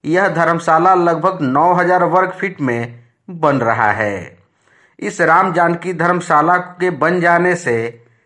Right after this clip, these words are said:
गंगा स्नान पर आने वाले श्रद्धालुओं के साथ-साथ लगभग पूरे प्रखंड क्षेत्र के लोगों को इसका लाभ मिलेगा।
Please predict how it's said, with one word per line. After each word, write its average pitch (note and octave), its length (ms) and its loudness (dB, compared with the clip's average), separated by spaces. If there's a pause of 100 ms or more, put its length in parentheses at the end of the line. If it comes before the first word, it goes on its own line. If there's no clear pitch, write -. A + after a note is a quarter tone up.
(220)
गंगा C#3+ 640 0
स्नान E3 440 0
पर F3 160 -2
आने C#3 440 -2
वाले E3+ 300 2
श्रद्धालुओं D#3+ 640 0
के F3+ 180 -4
साथ-साथ E3+ 640 0 (720)
लगभग D#3+ 460 0
पूरे D#3 380 -4
प्रखंड F3 520 -4
क्षेत्र F3+ 320 -6
के F#3 200 -4
लोगों E3+ 400 -2
को A#2 400 -2 (340)
इसका F#3 300 -2
लाभ C#3 320 2
मिलेगा। G#2+ 840 -4